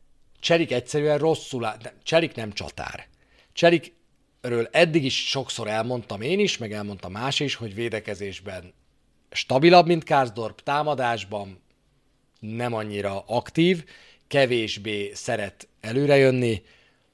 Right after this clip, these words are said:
Most előrejött, bitang jó labdát kapott, zicserbe került, tehát a labdával akadtak gondjai, ezért nem tudta időben ellőni a labdát. Egy icipicit taszítottak rajta hátulról, ez tény, de nálam ez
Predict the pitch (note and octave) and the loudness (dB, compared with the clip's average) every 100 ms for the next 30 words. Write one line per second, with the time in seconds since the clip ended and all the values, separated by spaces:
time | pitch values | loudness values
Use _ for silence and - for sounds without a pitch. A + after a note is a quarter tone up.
0 | _ C#3+ E3+ E3 E3+ D3+ B2+ A2 G#2 G2 | _ 6 6 6 2 2 2 2 0 -4
1 | _ _ B2 A2 D#3 - C3 B2 A2+ A2 | _ _ -12 -6 -2 2 2 2 2 2
2 | G#2 F#2+ G#2 - G#2 F2+ F#2+ B2 E3+ - | 2 0 -6 -8 -12 -12 -8 -4 -4 2
3 | F3+ D#3 D3+ D3 D#3 D#3+ E3+ E3 _ _ | 4 4 0 0 0 2 0 -2 _ _
4 | _ _ A2 A#2 A#2+ C#3+ B2+ A2+ G#2+ A#2 | _ _ -12 -4 0 2 4 4 4 0
5 | A#2 A2 - G2 A2+ C3+ C#3 C3+ A#2 A#2 | -2 -8 -10 -4 -4 0 2 2 2 -2
6 | A#2+ B2+ B2 A#2 - G#2 G2 F#2+ F2 F#2 | -2 -2 -2 -6 -6 -6 -4 -6 -4 -4
7 | F#2 F#2 E2+ D#2+ G#2+ A2+ A2+ G#2 - _ | -4 -6 -6 -8 -8 -6 -4 -4 -8 _
8 | _ _ _ _ _ _ _ - A2+ - | _ _ _ _ _ _ _ -12 -12 -12
9 | _ G#3+ G#3+ F3+ C#3+ A#2+ G#2 - G#2+ - | _ 2 4 2 0 -6 -12 -10 -8 -6
10 | C3+ D#3 D#3 E3 E3 E3+ E3+ C#3+ D#3 - | -2 -2 2 2 4 4 4 4 2 2
11 | E3+ F3 F#3 A#2 - - G2+ B2 D#3 D3 | 2 2 0 -2 -6 -8 -6 -4 -6 -10
12 | _ _ _ _ _ - F#2+ B2+ E3+ G3 | _ _ _ _ _ -10 2 6 6 6
13 | G3 F#3 - A#2+ C#3 C3+ - | 2 0 -6 -2 0 -2 -8